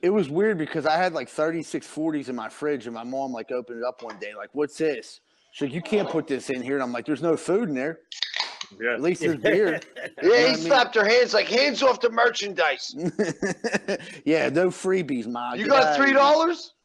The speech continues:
Speaker 1: <laughs> But
Speaker 2: They
Speaker 1: yeah,
Speaker 2: weren't
Speaker 1: dude.
Speaker 2: free. They, you, we were getting people. You were getting four or five bucks. Squirrel Hill kids
Speaker 3: You gotta
Speaker 2: were five,
Speaker 3: upcharge
Speaker 2: weren't
Speaker 3: them a
Speaker 2: they?
Speaker 3: little bit.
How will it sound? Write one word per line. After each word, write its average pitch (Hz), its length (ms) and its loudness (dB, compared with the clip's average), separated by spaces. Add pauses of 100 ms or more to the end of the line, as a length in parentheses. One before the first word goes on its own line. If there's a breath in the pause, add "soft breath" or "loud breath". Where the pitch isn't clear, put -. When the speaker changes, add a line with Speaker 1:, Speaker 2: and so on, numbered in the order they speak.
(120)
Speaker 1:
<laughs> 160 140 -10 (1400 loud breath)
But - 180 -2
Speaker 2:
They 139 80 4
Speaker 1:
yeah, 139 120 4
Speaker 2:
weren't 131 120 2
Speaker 1:
dude. 143 100 0
Speaker 2:
free. 214 180 -6
They, 160 100 -2 (120)
you, 185 120 -16 (140)
we 156 80 -10
were 202 100 -10
getting 185 180 -12
people. 135 220 -14
You 160 100 -12
were 208 60 -16
getting 120 180 -14
four 151 240 -12
or 123 60 -12
five 127 300 -8
bucks. 160 260 -10
Squirrel 156 380 -10
Hill 202 60 -12
kids 147 180 -8
Speaker 3:
You 214 60 0
gotta 139 140 0
Speaker 2:
were 131 140 -2
five, 175 100 -6
Speaker 3:
upcharge - 40 -4
Speaker 2:
weren't 143 180 0
Speaker 3:
them 143 100 -6
a - 40 -6
Speaker 2:
they? 113 40 -6
Speaker 3:
little 185 160 -2
bit. 131 260 -8